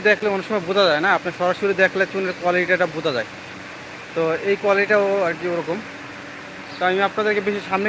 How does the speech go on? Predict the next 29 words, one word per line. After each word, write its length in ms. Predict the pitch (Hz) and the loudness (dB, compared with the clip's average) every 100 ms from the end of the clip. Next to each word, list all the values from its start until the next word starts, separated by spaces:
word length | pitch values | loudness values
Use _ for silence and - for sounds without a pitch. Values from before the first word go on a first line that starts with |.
| 208 | 2
নিয়ে 180 | 214 208 | 2 0
যেতে 140 | 202 | 2
পারতেছি 280 | 196 185 175 175 | 0 0 -2 -2
না, 60 | 190 | 2
কারণ 160 | 180 180 - - - - - - - - - | 2 0 -4 -14 -14 -14 -16 -16 -14 -10 -6
এতটা 240 | 180 202 208 170 | -2 2 2 4
গরম 240 | 208 196 170 | 6 4 4
যে 80 | 175 180 | 2 2
আমার 180 | 185 175 - - - - - - - - - - - - - | 2 -2 -6 -14 -14 -14 -14 -14 -14 -14 -14 -14 -14 -14 -10
সত্যি 220 | 190 - 202 190 | -8 -2 2 2
অবস্থা 200 | 185 185 | 0 -6
খুব 100 | 170 - | -8 -2
খারাপ। 200 | 160 - - - - - - - - - - - - - - - - - - - - - - - | -2 -2 -8 -14 -14 -14 -14 -14 -14 -14 -16 -16 -16 -16 -16 -16 -16 -16 -16 -16 -16 -16 -10 -2
তো 80 | 196 202 185 - - - - 202 | 2 2 0 -8 -10 -10 0 2
এই 60 | 208 | 2
হচ্ছে 160 | 202 214 | 4 2
আমাদের 260 | 202 208 196 190 | 4 2 2 2
কারখানার, 360 | 175 190 190 185 - - - - - - - - - - | -2 0 -2 -2 -10 -12 -12 -12 -12 -12 -12 -12 -12 -6
এই 80 | 139 143 | -2 0
যে, 80 | 147 139 - - - - - - - - - - - - - - | 0 0 -4 -12 -14 -14 -14 -14 -14 -14 -14 -14 -14 -12 -10 -4
এই 60 | 165 | 0
যে 60 | 170 | 0
এখন 140 | 160 185 175 | 0 0 0
আমাদের 280 | 175 180 180 175 - - 160 | 2 2 0 -2 -6 -10 -6
মোটামুটি 320 | 165 170 165 139 | -2 -2 -2 -2
ভালো 120 | 147 151 | -4 -2
চুন 120 | 170 143 | -2 -2
আছে 160 | 120 208 180 | -2 -4 -2
স্টকে, 280 | 156 135 | -4 -2